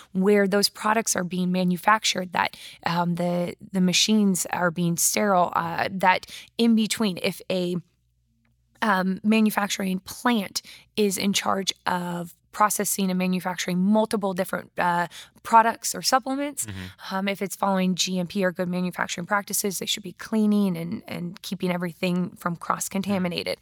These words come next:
Speaker 2: Mm-hmm.
Speaker 1: Um, and you can also, you know, i-, if you're an athlete, um, and most would be, you know, are interested in taking creatine,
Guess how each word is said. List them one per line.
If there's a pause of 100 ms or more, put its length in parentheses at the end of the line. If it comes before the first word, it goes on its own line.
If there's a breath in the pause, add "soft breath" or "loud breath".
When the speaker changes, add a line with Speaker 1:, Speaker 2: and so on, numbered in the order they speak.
(360 loud breath)
Speaker 2:
Mm-hmm.
Speaker 1:
Um,
and
you
can
also,
you
know,
i-,
if
you're
an (100)
athlete, (320 loud breath)
um,
and
most
would
be,
you
know,
are
interested
in
taking
creatine,